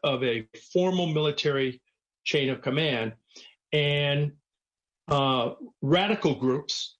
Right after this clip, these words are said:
that are not beholden to the rule of law, that are fundamentally motivated by money. So I think two different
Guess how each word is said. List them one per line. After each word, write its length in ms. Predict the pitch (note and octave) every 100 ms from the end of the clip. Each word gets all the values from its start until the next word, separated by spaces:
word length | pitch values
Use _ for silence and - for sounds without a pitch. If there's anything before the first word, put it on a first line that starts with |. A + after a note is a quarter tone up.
| _ _ _ _ _ _
that 260 | A2 E3+ D#3+
are 120 | D3
not 500 | C#3 D#3+ G#3 A3+ -
beholden 580 | E3 B2+ D3+ B2+ B2+ A#2+
to 120 | D3+
the 80 | B2+
rule 260 | B2+ C3
of 120 | A#2+ A#2+
law, 360 | A#2+ A#2 B2+ _ _ _ _
that 160 | E3+ D#3+
are 80 | D#3
fundamentally 680 | - A#3+ C4 G#3 G3+ F#3+ E3+
motivated 680 | D3+ D#3 D3+ C#3+ C#3 C3+
by 440 | - A#2+ A#2 A#2+ B2 _ -
money. 340 | C3+ A#2+ - _ _ - - - -
So 440 | - E3 D3+ D3 -
I 80 | D#3
think 280 | G3+ F#3+ -
two 160 | G#3
different 360 | E3+ F3+ D#3